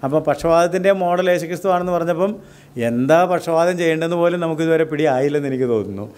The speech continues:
അപ്പോൾ ഇപ്പം ഒന്നുകൂടെ ഒന്ന് ക്ലാരിറ്റി വരട്ടെ. യേശു നമുക്ക് വേണ്ടി പക്ഷപാതം ചെയ്യുന്നത് പോലെ നാം മറ്റുള്ളവർക്ക് വേണ്ടി പക്ഷപാതം ചെയ്യണം. അവിടാണ് നമ്മളിന്ന് നിർത്തുന്നത്. ഏ, യേശു, ആ, ഒരാളെ രക്ഷിച്ച്, രക്ഷിച്ചു എന്ന് പറഞ്ഞാൽ,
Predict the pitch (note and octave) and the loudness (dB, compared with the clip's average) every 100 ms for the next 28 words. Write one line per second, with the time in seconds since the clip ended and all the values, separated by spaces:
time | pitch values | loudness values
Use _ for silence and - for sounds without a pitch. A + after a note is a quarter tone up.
0 | - - C#3+ D3 F#3+ G3 - - D#3 F#3+ | -12 0 0 2 0 -2 -10 -8 -2 2
1 | F#3+ F#3+ F3+ D#3+ D#3 E3+ C3+ B2 E3+ F#3+ | 2 2 2 2 2 0 0 0 -2 -2
2 | - - - C3 D3+ G3+ G3+ E3+ E3 G3 | -10 -20 -2 0 2 0 0 0 2 2
3 | G3+ G3+ F3+ F3+ E3 E3 D#3+ D3 C#3+ C#3+ | 2 2 0 0 2 2 2 0 0 0
4 | C#3 B2 D#3+ G3+ - - - B2+ C#3+ F3+ | 2 2 0 -4 -10 -16 -4 0 2 0
5 | - B2+ B2 D3+ D3 D3+ D3 D#3 D3+ E3 | -2 -4 -2 -2 0 0 0 0 0 0
6 | B3+ - - - - - - - C3 - | -4 -6 -18 -20 -20 -20 -18 -4 -2 -2
7 | A2 G2+ F#2 F2 D#2 C2+ - - - - | -4 -2 -4 -8 -12 -14 -20 -20 -20 -20
8 | - D#3 D#3 D#3 D3+ D3 D3 D3 C3+ C#3+ | -2 0 2 0 -2 -2 -2 -2 -2 -2
9 | C3+ C3 G3+ - - - _ C3+ G3 - | 0 0 0 -4 -18 -20 _ -2 -2 -4
10 | - - C3 D3+ D#3+ F#3+ A3+ A#3+ - - | -18 -4 2 2 2 0 -2 -4 -12 -20
11 | _ _ C#3+ C#3+ D#3 D3+ D#3 D#3 E3 F3+ | _ _ -4 -2 0 0 2 2 2 2
12 | F3+ F#3 - - - C#3+ D3 D3 F#3 F#3 | 2 -4 -20 -16 -2 0 0 -2 -4 -2
13 | - F#3+ F#3+ - - D#3 D3+ D#3+ F#3 F#3 | 0 0 0 -4 -8 -6 -4 0 0 2
14 | F3+ D3+ C#3+ A2 | 2 2 2 0